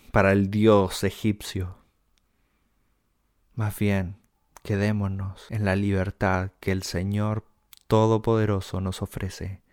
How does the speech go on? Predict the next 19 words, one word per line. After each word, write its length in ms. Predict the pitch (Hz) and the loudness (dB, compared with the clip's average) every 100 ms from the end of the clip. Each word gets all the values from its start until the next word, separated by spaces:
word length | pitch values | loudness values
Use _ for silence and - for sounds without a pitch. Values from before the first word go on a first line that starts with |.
| _ _ _ - | _ _ _ -8
porque 340 | 104 - 110 | -8 -4 -4
es 120 | 110 | 0
en 140 | 110 104 | 0 0
aquella 400 | 98 107 117 117 | 0 0 2 4
libertad 560 | 120 113 110 87 87 92 - _ _ _ _ _ _ _ _ _ - | 4 2 0 -6 -6 -8 -16 _ _ _ _ _ _ _ _ _ -10
donde 320 | 107 101 98 | -2 0 0
nosotros 840 | 101 - 113 113 98 98 - - _ _ _ _ _ - | -2 -2 -2 -2 -6 -8 -16 -20 _ _ _ _ _ -4
nos 160 | 104 | -4
vamos 380 | 101 98 101 - | 0 0 0 -2
a 60 | 95 | -2
desarrollar 800 | 95 - 95 95 95 95 95 101 | -2 -4 -4 -2 -2 -2 -2 -4
y 80 | 95 | -6
desenvolver 840 | 90 - 90 92 95 92 90 95 _ _ _ _ - | -6 -6 -2 -2 -2 -2 -4 -8 _ _ _ _ -8
en 120 | 107 | -4
aquellos 400 | 101 117 107 107 | -2 0 0 2
deberes 560 | 107 101 92 87 90 - | 0 0 -2 -4 -10 -12
por 160 | - 98 | -6 -4
el 160 | 90 - | -4 -6
cual 460 | 98 95 95 101 | -2 -2 -2 -6